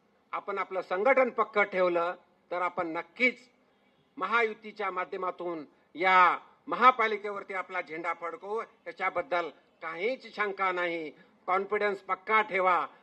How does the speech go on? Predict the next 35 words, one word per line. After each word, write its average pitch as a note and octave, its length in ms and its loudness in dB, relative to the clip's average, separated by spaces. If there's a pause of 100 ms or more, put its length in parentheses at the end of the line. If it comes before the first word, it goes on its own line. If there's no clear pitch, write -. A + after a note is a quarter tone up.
(120)
ध्येय G3 320 0
पक्का G3 380 0
ठेवा. F#3+ 480 0 (300)
आपण F3+ 260 -4
पंधरा G3 420 0
तारखेपर्यंत G3+ 880 -2 (520)
परिश्रम A3 500 2
करू F#3 400 2 (240)
आणि F#3 200 -2
कुठल्याही A3 500 2
परिस्थितीमध्ये F#3+ 840 -2 (320)
जो F3+ 80 -8
पक्षाचा A3+ 560 0
आदेश G3 360 -2
असेल, F3 360 -4 (260)
तो F#3+ 140 0
पाळू G#3 520 6 (220)
आणि F#3 220 -2
भाजपाला F3+ 640 -2
विजयी E3 400 2
करू. F#3 380 -8 (600)
देश B3 340 2
केवल, A#3 480 2 (360)
अटलजीची F3+ 420 -8
कविता E3+ 320 -8
आहे, C#3+ 80 -6
आता D3+ 120 -14
संजय E3+ 240 -8
बनवलं F#3 320 -4
तर F3+ 40 -6
मला E3+ 200 -4
काही F#3 120 -8
बोलावं F3+ 240 -4
लागेल F3 220 -6
ना. D3 60 -16